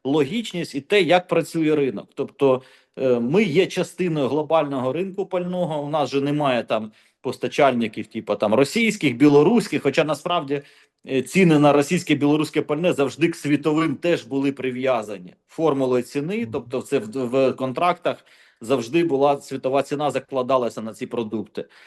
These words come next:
Speaker 1: Тому, ну, ми давно живемо в цій парадигмі, і в цьому є як свої плюси, так свої мінуси, але хоча б ми розуміємо об'єктивність цін-, ціноутворення, чому так відбувається.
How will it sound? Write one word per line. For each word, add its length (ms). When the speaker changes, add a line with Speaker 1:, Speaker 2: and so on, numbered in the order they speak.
Speaker 1:
Тому, 320
ну, 340
ми 340
давно 400
живемо 440
в 60
цій 200
парадигмі, 840
і 340
в 80
цьому 300
є 220
як 200
свої 320
плюси, 420
так 200
свої 280
мінуси, 440
але 420
хоча 300
б 60
ми 100
розуміємо 520
об'єктивність 640
цін-, 420
ціноутворення, 880
чому 300
так 180
відбувається. 720